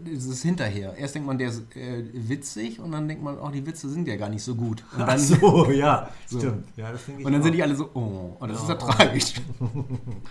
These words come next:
Speaker 2: Ich spule auch, wenn, wenn ich mir unsere Podcasts anhöre, immer, wenn du redest, spule ich auch vor.
Speaker 1: Hast du so ein Programm, ne?
Speaker 2: Ja.
Speaker 1: Ja.
Speaker 2: Ja. Also, ich würd dich auch gerne rausschneiden, aber, äh, du bringst ja auch Geld mit ein.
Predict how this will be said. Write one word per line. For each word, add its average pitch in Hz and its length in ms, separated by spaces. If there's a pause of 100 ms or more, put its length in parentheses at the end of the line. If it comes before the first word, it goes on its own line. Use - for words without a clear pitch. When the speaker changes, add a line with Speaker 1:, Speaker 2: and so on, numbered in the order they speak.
(260)
Speaker 2:
Ich 117 100
spule 160 340
auch, 139 160
wenn, 127 300
wenn 123 180
ich 127 140
mir 120 260
unsere 110 240
Podcasts 143 480
anhöre, 127 400
immer, 127 220
wenn 120 120
du 131 140
redest, 151 320
spule 156 240
ich 143 100
auch 127 100
vor. 117 340
Speaker 1:
Hast - 160
du 123 100
so - 0
ein 113 80
Programm, 110 340
ne? - 140 (160)
Speaker 2:
Ja. 113 240 (160)
Speaker 1:
Ja. 113 120 (240)
Speaker 2:
Ja. 117 200 (400)
Also, 107 220
ich 104 140
würd 131 120
dich 151 140
auch 127 80
gerne 139 240
rausschneiden, 131 640
aber, 113 460 (580)
äh, 110 180
du 110 100
bringst 135 300
ja - 80
auch - 140
Geld 135 240
mit 101 160
ein. 92 180